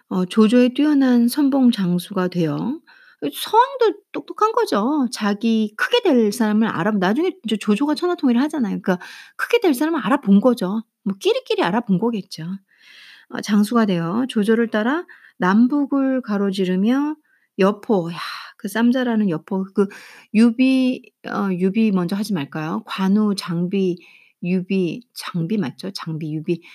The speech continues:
이 세 명이 벅찬 상대가 여포예요, 여포. 여포를 뭐, 여포, 원소, 마초, 마초 뭐, 원소도 말할 거 없지만 원소는 뭐, 시-, 시-,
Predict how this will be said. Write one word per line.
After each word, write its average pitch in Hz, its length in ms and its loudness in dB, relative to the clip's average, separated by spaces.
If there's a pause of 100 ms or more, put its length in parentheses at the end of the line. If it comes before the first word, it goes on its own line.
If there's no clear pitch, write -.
(140)
이 226 120 4
세 403 340 -2
명이 311 920 0 (140)
벅찬 320 460 -2
상대가 226 380 0
여포예요, 170 760 -2 (100)
여포. - 340 -20 (420)
여포를 233 640 2
뭐, 170 460 -2
여포, 170 460 0
원소, 180 460 0
마초, 156 460 -6
마초 165 440 -6
뭐, 175 220 -4 (460)
원소도 240 560 4
말할 180 300 0
거 165 80 -4
없지만 190 640 -4
원소는 208 420 2
뭐, 196 120 0
시-, 180 240 -8
시-, 180 200 -12